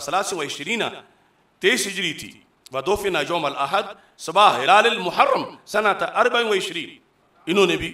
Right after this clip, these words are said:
उस मुहर्रम के लिहाज से ही अपनी तारीख में इसको सबत किया। इसके बाद इमाम ज़हाबी की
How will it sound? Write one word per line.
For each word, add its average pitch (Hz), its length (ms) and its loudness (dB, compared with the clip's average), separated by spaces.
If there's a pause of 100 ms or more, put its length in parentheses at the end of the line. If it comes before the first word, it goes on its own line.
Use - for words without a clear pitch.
(100)
उस - 160 -6
मुहर्रम 208 360 2
के 220 140 -2
लिहाज 151 240 -2
से 139 120 -10
ही 135 160 -12 (420)
अपनी 151 280 -6 (220)
तारीख 151 380 0
में 139 320 -8 (160)
इसको 165 260 -6
सबत 165 320 -4
किया। 117 180 -14 (320)
इसके 240 220 -2
बाद 254 200 6
इमाम 220 400 2
ज़हाबी 180 360 2
की 220 200 -6